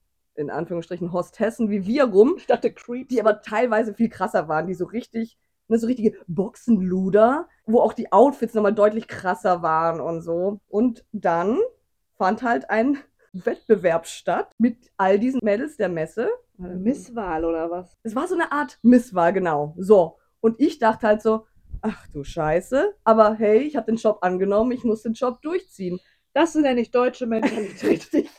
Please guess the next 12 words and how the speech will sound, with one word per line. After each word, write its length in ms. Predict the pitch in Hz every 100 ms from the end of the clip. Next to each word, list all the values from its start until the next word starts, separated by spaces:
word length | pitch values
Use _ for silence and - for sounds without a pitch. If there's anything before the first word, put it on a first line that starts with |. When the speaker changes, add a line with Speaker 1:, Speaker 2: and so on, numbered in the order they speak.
| _ _
Speaker 1:
Aber 380 | 208 247 302 349 440
Speaker 2:
Pflichtbewusst. 680 | - 311 320 - 254 226 254
Speaker 1:
und 100 | 233
ich 100 | 226
bin 100 | -
ja 100 | 214
bis 200 | 196 214
heute 300 | - 285 -
dankbar, 640 | 247 233 262 247 240 185 _ _ _
mein 320 | - 202 214 -
Mitmodel 760 | 240 381 208 240 226 220 233 403 466 _
sozusagen, 720 | 247 240 233 226 233 277 349